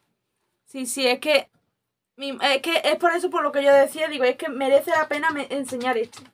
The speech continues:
Y voy a ense-, intentaré enseñarlo a ver si puedo en la trasera, en la cámara trasera, porque ahí es donde, ah, y esto es de un, el llamador.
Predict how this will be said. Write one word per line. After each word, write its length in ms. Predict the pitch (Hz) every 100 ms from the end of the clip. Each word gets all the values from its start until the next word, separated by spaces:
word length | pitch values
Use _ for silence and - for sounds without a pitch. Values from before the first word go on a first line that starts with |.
| _ _ _ _ _ _ -
Y 100 | 254
voy 160 | 269 339
a 60 |
ense-, 320 | 359 349 311 -
intentaré 580 | 269 262 254 247 262 294
enseñarlo 440 | 339 370 370 349
a 20 | 349
ver 80 | 294
si 160 | 294
puedo 300 | 285 339 381 466 - _ - _ - 269
en 240 | 269 269
la 120 | 254
trasera, 580 | 262 240 247 302 311 349
en 60 | 320
la 80 | 254
cámara 320 | 262 277 285
trasera, 460 | 285 285 277 320 330
porque 320 | 269 240 240
ahí 180 | 240 269
es 100 | 330
donde, 380 | 311 294 277 262 _ - - _
ah, 180 | 294 320 -
y 120 | 294
esto 220 | - 381
es 100 | 370
de 140 | 370
un, 200 | 349 330 -
el 140 | 277
llamador. 400 | 262 254 254 302